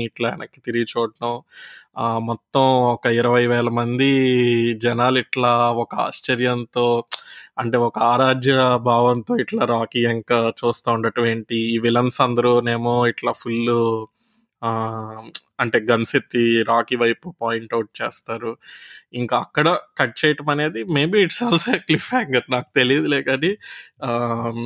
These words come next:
but it's, uh, completely, ఆహ్, ఆహ్, చాలా హై expectations. And ఇప్పుడు వచ్చేసేసి సంజయ్ దత్ వచ్చేసేసి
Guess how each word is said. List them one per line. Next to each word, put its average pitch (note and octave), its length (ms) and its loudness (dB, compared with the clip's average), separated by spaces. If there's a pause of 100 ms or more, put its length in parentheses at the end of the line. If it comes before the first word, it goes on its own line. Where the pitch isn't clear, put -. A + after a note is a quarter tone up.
(380)
but B2 220 -2
it's, - 240 -8 (120)
uh, A#2 220 -2
completely, D3 760 0 (1080)
ఆహ్, A#2 400 -8 (640)
ఆహ్, G3 180 -10 (600)
చాలా C#3 320 2
హై C#3+ 200 2
expectations. C#3 840 -2 (100)
And B2+ 240 -4
ఇప్పుడు B2+ 240 -2
వచ్చేసేసి C#3 580 -2 (640)
సంజయ్ B2+ 400 2
దత్ C3 260 0
వచ్చేసేసి C3+ 640 -2